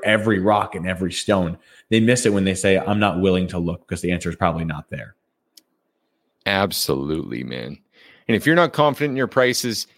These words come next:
Speaker 2: you should know by now, we've got a price exercise that'll get you right down to the nitty-gritty of every single thing that you estimate. It sounds important. It is important because when you're at the door, as Joe said, where's that money coming from?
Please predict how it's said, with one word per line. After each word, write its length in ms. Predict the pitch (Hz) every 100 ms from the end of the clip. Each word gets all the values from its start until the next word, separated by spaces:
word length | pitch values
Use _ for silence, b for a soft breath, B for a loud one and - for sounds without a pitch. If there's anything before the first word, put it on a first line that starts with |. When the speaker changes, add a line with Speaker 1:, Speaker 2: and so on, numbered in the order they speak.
| b
Speaker 2:
you 120 | 131
should 200 | 156 151
know 160 | 139 135
by 180 | 127 120
now, 200 | 117 113
we've 180 | 113 101
got 160 | 151
a 40 | 151
price 340 | 147 131 -
exercise 580 | 127 - 110 127 113 95
that'll 160 | 101 92
get 160 | 110
you 140 | 107 95
right 280 | 110 135
down 240 | 104 120 117
to 80 | 98
the 100 | 104
nitty-gritty 560 | 107 110 95 107 107 95
of 140 | 87
every 380 | - 107 110 104
single 380 | - 113 110 90
thing 420 | - 117 120 104
that 160 | 87 64
you 160 | 82
estimate. 500 | 78 73 - 85 82 B B B B _
It 60 |
sounds 520 | - - 123 147 156 127
important. 560 | 123 117 123 123 123
It 180 | - 98 -
is 360 | 139 160 131
important 540 | 127 104 117 113 113 107
because 320 | 101 107 82
when 260 | 101 139
you're 160 | 160 131
at 140 | 113
the 60 | 101
door, 340 | 85 104 107 -
as 240 | 127 143
Joe 300 | - 117 104
said, 380 | - 110 104 104 b b -
where's 280 | 139 180
that 140 | 170 151
money 220 | 151 147
coming 280 | 135 143 127
from? 260 | - 78